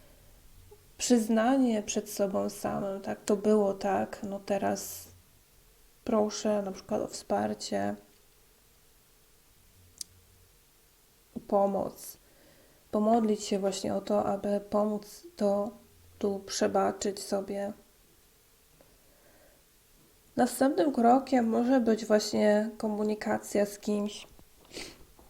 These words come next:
bo dopiero wówczas, kiedy zrozumiecie siebie. Więc ja myślę, że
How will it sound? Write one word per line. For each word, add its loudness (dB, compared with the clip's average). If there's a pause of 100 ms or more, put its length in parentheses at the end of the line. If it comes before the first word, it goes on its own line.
(640)
bo 0
dopiero 6
wówczas, 4
kiedy 2
zrozumiecie 2
siebie. 0
Więc -6
ja 2
myślę, 2
że 4